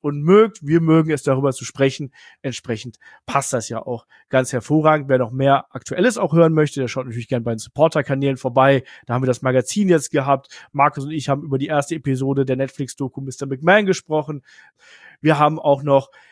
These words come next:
was anderes Retromäßiges gehabt. Wir haben das, äh, Golden Years Watch Along zum SummerSlam einundneunzig gehabt. Da gehen wir also noch mal ein Jahr zurück, was aber auch ganz gut ist für dieses Jahr, um sich das noch mal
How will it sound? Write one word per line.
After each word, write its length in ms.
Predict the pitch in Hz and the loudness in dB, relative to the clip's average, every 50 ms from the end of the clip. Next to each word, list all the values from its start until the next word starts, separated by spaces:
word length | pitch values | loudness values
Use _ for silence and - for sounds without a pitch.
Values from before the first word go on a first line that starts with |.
| _ _ _ _ _ _ _ - | _ _ _ _ _ _ _ -6
was 160 | 131 127 - | -6 -4 -4
anderes 380 | - 139 156 160 151 135 135 147 | -4 -2 -2 -2 -2 -2 0 2
Retromäßiges 760 | 175 185 - 196 180 180 190 190 180 185 175 170 156 151 | 2 2 2 2 2 4 4 2 2 2 0 0 0 0
gehabt. 240 | 160 143 139 139 139 | -2 -2 -2 -2 -2
Wir 80 | 147 139 | -4 -6
haben 100 | 135 135 | -4 -4
das, 280 | 135 127 120 - - | -6 -6 -6 -8 -10
äh, 120 | - 143 123 123 | -10 -10 -8 -2
Golden 300 | 135 165 214 240 202 190 | 2 2 2 2 2 0
Years 240 | 185 180 160 151 | 0 -2 0 2
Watch 280 | 151 170 180 175 - - | 2 2 2 2 -2 -4
Along 360 | 165 156 156 160 160 160 143 - _ - - - - - _ _ | 0 2 2 2 2 0 -4 -12 _ -20 -20 -20 -20 -20 _ _
zum 460 | _ - - - 160 151 147 147 147 143 | _ -8 -4 0 0 2 0 0 -2 -2
SummerSlam 600 | - 160 160 175 175 156 - - 139 135 139 - | 0 2 4 4 4 2 2 0 -4 -4 -4 -2
einundneunzig 800 | - 196 202 233 226 214 196 190 185 190 190 180 - 185 165 156 | 2 4 4 4 4 4 4 4 4 4 2 0 -4 -6 -8 -6
gehabt. 260 | - 165 156 160 151 147 | -2 0 0 0 0 -2
Da 60 | 131 | -4
gehen 160 | 135 135 135 | -4 -4 -4
wir 60 | 139 | -2
also 140 | 139 131 139 | -4 -4 -4
noch 120 | 139 123 | -6 -6
mal 80 | 131 123 | -6 -8
ein 60 | 127 | -6
Jahr 200 | 127 127 123 120 | -4 -2 -2 -2
zurück, 380 | - - - 139 175 247 247 - | -2 -4 0 4 4 4 4 2
was 160 | - 156 139 | 0 -2 0
aber 140 | 147 147 139 | 0 -2 -4
auch 120 | 147 - - | -4 -4 -4
ganz 280 | - 320 339 - - | -6 -6 -6 -8 -8
gut 180 | - 294 311 - | -8 -6 -4 -4
ist 140 | 285 - - | -4 -6 -6
für 100 | - 160 | -8 -6
dieses 340 | 143 180 214 269 220 - | -4 -4 -4 -4 -4 0
Jahr, 200 | - 202 196 208 | 2 2 2 2
um 100 | 196 175 | 2 -2
sich 100 | 165 160 | -4 -6
das 220 | - - 151 - - | -6 -6 -8 -6 -4
noch 140 | 160 147 147 | -6 -2 0
mal 240 | 151 143 143 131 | 2 2 2 0